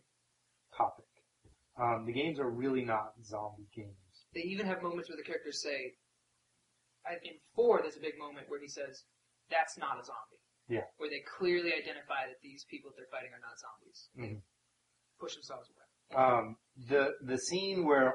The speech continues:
Speaker 1: all the people are crowded, like, all these zombies are crowded around the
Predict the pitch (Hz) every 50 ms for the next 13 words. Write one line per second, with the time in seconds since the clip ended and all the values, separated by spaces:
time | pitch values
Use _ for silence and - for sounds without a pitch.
0 | - - 135 135 147 151 147 143 - 151 143 - - 131 127 123 - - - 123
1 | 120 123 123 123 120 120 113 110 101 - 123 135 147 147 151 143 123 117 120 120
2 | 120 117 120 117 110 104 - - - 135 123 127 123 113 117 117 113 110 110 110
3 | 110 107 104 104 104 104 104 104